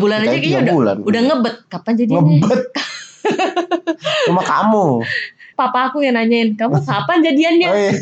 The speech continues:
Speaker 1: "Udah, udah jadian," gitu. "Belum, Mas.
Speaker 2: Iya.
Speaker 1: Baru dua bulan," gitu. Kayak, "Diresmiin lah, masa jalan berdua tapi nggak ada status,"
Speaker 2: Iya.
Speaker 1: gitu. Gitu, ini gimana setahun? Papa aku sih udah ngamuk nih.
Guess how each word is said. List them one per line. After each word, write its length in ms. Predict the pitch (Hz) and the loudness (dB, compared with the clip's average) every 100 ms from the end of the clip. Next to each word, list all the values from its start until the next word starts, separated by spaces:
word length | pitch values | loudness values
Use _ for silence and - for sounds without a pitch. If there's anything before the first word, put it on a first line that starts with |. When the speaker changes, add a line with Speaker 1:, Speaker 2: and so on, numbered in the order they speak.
| - - | -6 -4
Speaker 1:
"Udah, 160 | 240 254 | 0 2
udah 200 | 240 247 | 4 4
jadian," 480 | 233 190 170 226 220 | 2 0 0 0 -2
gitu. 160 | 175 | -4
"Belum, 560 | 175 185 196 214 247 262 | -6 -6 -2 0 0 0
Mas. 160 | 240 - | 0 0
Speaker 2:
Iya. 40 | |
Speaker 1:
Baru 120 | 208 294 | 0 2
dua 160 | 247 220 | 2 2
bulan," 640 | 196 185 190 220 254 254 | 2 0 0 0 0 0
gitu. 160 | 202 185 | -2 -4
Kayak, 240 | 175 - _ 226 | -8 -12 _ 0
"Diresmiin 640 | 247 247 254 262 - 311 | 2 2 0 -4 -4 -4
lah, 240 | 349 349 | 0 0
masa 240 | 285 269 285 | 0 -2 0
jalan 240 | 214 202 | 0 0
berdua 480 | 202 185 175 196 233 | -2 -4 -2 -2 -2
tapi 240 | 226 247 | -4 -4
nggak 160 | 240 170 | -4 -4
ada 80 | 180 | -6
status," 640 | - 160 160 180 175 - | -6 -8 -8 -14 -14 -6
Speaker 2:
Iya. 400 | 135 135 120 123 | 0 2 4 2
Speaker 1:
gitu. 240 | 143 147 117 107 107 107 104 104 - - | 2 0 2 2 2 2 0 -4 -10 -10
Gitu, 120 | 170 | -2
ini 260 | 240 330 226 | 0 0 0
gimana 240 | 196 202 | 0 -2
setahun? 480 | 208 233 311 277 - | -2 -2 0 0 -2
Papa 240 | 202 190 | -4 -4
aku 160 | 190 277 | -4 -4
sih 80 | 262 | -4
udah 240 | 196 185 | -4 -2
ngamuk 240 | 240 262 - | -2 -2 -2
nih. 220 | 214 - | -4 -2